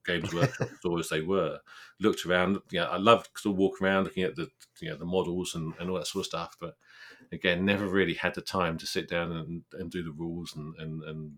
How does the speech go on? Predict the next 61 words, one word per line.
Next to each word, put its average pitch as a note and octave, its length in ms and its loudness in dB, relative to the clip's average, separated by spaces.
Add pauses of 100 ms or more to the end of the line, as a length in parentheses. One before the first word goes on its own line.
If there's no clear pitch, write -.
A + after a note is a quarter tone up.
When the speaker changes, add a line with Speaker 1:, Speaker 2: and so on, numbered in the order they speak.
Speaker 1:
work D#2+ 200 -10
Speaker 2:
Yeah. D#2+ 80 -16
Speaker 1:
all E2 80 -8
that E2 160 -4
out. D#2 260 -4
So, D#2 240 -8 (1200)
but B2 100 2
yeah, G2 280 8
a D#2 40 4
few G2+ 220 -4
years F#2 200 2
ago, F2 300 2 (180)
the A2 60 0
local G2+ 300 2
comic G2+ 260 0
shop - 240 2
did F#2 180 0
sort E2+ 200 -2
of E2 100 -2
introduction F2 580 0
to E2 120 -6
D E2+ 200 0
and E2+ 120 -2
D F2 180 -2
sort E2+ 220 -4
of E2 80 -4
sessions, D#2+ 500 -4
and E2+ 100 -8
so E2 200 -2
yeah, D#2+ 400 -4
we D#2 100 -6
went D#2+ 140 -4
to - 100 -6
that D2+ 140 2
as C#2+ 160 -6
a, D#2 100 -6
as - 100 -8
a D2 60 -8
birthday, C#2 560 -12 (340)
um, D2+ 540 -6 (320)
sort - 240 -8
of C2 60 -20 (100)
present, E2 400 -8
really, E2+ 220 -6
sort E2+ 180 -12
of, - 60 -12
sort E2+ 160 -10
of - 40 -16
thing. E2+ 140 -6
So F#2+ 160 2
I F2+ 40 4
really E2+ 280 2
enjoyed D2+ 360 -6
that, C#2+ 120 -2
and D2+ 100 -8
so F2+ 140 -4
we, E2+ 160 -6
and E2+ 100 -4
we F#2 100 -4
have F#2+ 220 0
played E2+ 300 -2